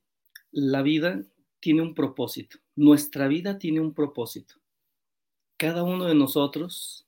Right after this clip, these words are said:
sin duda, lo que más anhela en el corazón es encontrar el sentido más elevado de nuestra existencia. Eso nos lleva a algo sencillo, pero tremendamente significativo.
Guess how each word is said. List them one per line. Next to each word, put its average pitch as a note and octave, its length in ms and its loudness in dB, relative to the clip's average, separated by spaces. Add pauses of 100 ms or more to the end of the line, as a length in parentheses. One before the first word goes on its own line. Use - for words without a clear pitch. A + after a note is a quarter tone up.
(220)
sin C#3 300 4
duda, D#3 400 2
lo C3+ 200 0
que D3 120 0
más D3 240 2
anhela D#3+ 340 -2
en D#3 100 0
el C3 140 -4
corazón C3+ 640 -2 (380)
es D3 180 -4
encontrar C#3+ 640 0
el C#3+ 160 0
sentido D3+ 720 0
más C#3 340 0
elevado C#3+ 460 -2
de C3+ 120 -2
nuestra A#2 280 -10
existencia. - 720 -4 (1160)
Eso D#3 220 -4
nos F3+ 180 -4
lleva D#3 440 4 (680)
a C#3 140 2
algo C#3+ 280 2
sencillo, D#3 560 -2
pero C3 200 -2
tremendamente C3 920 -2
significativo. A#2+ 1000 -6